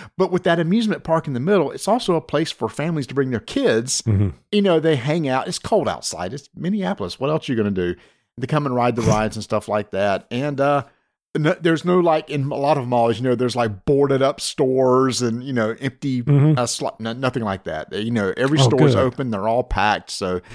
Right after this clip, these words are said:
Speaker 1: um, it is still alive and well.
Speaker 2: Now, did she bring home the twenty-seven hundred piece, um, Great British Bake Off Lego set?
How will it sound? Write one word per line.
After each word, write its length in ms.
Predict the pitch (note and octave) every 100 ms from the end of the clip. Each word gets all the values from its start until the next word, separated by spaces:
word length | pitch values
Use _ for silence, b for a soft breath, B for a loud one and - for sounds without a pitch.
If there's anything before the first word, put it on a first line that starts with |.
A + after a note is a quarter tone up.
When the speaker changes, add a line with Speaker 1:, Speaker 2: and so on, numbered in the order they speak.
| B B -
Speaker 1:
um, 140 | C3+ F3
it 60 | F#3
is 60 |
still 220 | - F3 C#3+
alive 340 | B2 G#2+ F#2+
and 120 | D#2+
well. 280 | D#2 G#1 - -
Speaker 2:
Now, 140 | D3+
did 120 | C#3 C3
she 140 | E3
bring 240 | D#3+ E3+
home 240 | D3 E3 D#3+
the 100 | B2
twenty-seven 500 | - D3 C#3 D3+ C#3
hundred 260 | C#3 C3 -
piece, 380 | - D3 C3+ -
um, 360 | A#2+ A#2+ A2 G2+ B B -
Great 180 | C#3+
British 280 | C3+ C3+ B2+
Bake 260 | - C3 -
Off 240 | C#3+ -
Lego 300 | B2 C3 D3
set? 340 | C3 - D3